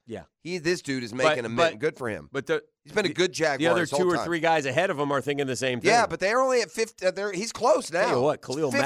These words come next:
Speaker 2: Fifteen and
Speaker 1: Khalil
Speaker 2: fourteen.
Speaker 1: Mack's having a year.
Speaker 2: Yeah, he is. But you know what? He had that game, didn't he?
Speaker 1: He
Speaker 2: Eight
Speaker 1: had
Speaker 2: sacks
Speaker 1: six,
Speaker 2: or something?
Speaker 1: five or six,
Speaker 2: Yeah.
Speaker 1: I think.
Speaker 2: More than five.
Speaker 1: Interest-, this is how, this is how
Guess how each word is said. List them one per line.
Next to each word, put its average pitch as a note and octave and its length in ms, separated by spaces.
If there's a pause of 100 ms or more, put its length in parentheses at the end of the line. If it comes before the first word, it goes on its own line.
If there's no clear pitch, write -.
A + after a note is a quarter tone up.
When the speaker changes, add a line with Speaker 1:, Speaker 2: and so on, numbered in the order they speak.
Speaker 2:
Fifteen B3 200
and A3 100
Speaker 1:
Khalil A#3 200
Speaker 2:
fourteen. D3 180
Speaker 1:
Mack's E3 200
having G2 260
a - 20
year. F2 100
Speaker 2:
Yeah, A3+ 300
he A3 100
is. A3 300 (160)
But E3 140
you F3 60
know G3 120
what? G3 160
He F3 60
had F#3 120
that F3 140
game, E3+ 200
didn't D3 120
he? D3+ 60
Speaker 1:
He C#3 80
Speaker 2:
Eight D3+ 60
Speaker 1:
had A#2+ 80
Speaker 2:
sacks D#3 400
Speaker 1:
six, D3+ 100
Speaker 2:
or - 20
something? D#3 180
Speaker 1:
five C3+ 100
or A#2+ 60
six, B2 220
Speaker 2:
Yeah. G2+ 160
Speaker 1:
I A#2 40
think. A#2 140 (340)
Speaker 2:
More D#3 180
than E3+ 100
five. D#3+ 440 (760)
Speaker 1:
Interest-, G#3+ 400
this G3 200
is F#3+ 120
how, F3 300
this D#3 200
is C#3+ 100
how C#3 440